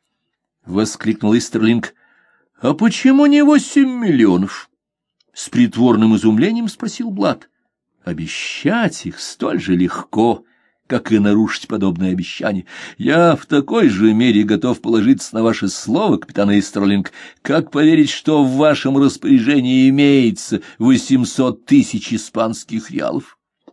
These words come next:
Злобные глаза Истерлинга прищурились. Скрытые чёрной бородой толстые губы плотно сомкнулись, а потом слегка раздвинулись в улыбке.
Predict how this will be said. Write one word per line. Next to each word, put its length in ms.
Злобные 840
глаза 520
Истерлинга 680
прищурились. 960
Скрытые 720
чёрной 480
бородой 380
толстые 600
губы 320
плотно 400
сомкнулись, 880
а 60
потом 180
слегка 600
раздвинулись 760
в 60
улыбке. 400